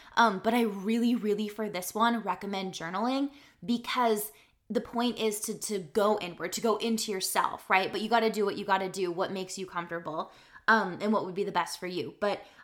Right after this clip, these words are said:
I think journaling about your agony, journaling about your doubts, about your fears, just, like, get it all up and out of you, <laughs> right? Like, stop trying to hide from the feelings that you have. Just get it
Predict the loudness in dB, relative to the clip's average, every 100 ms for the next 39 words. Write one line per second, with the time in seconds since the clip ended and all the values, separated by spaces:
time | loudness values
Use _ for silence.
0 | 2 4 4 0 -4 -6 -8 -10 -4 0
1 | 2 0 -2 0 0 0 -2 -4 -4 -4
2 | -6 -6 -8 -8 -6 -2 0 0 0 2
3 | 0 -2 -6 -6 -4 -4 -4 -6 -4 -4
4 | -6 -2 0 0 0 -2 -4 -10 -4 0
5 | -2 -4 -8 0 6 6 6 0 -12 -2
6 | 4 4 4 0 2 6 6 6 2 0
7 | 0 4 6 6 6 4 2 -4 2 4
8 | 4 0 -6 -20 -4 2 4 2 -6 _
9 | -6 6 6 6 2 2 4 8 8 8
10 | 4 0 0 -2 -2 0 0 -2 -4 -4
11 | 0 4 4 2 -6 -2 0 2 2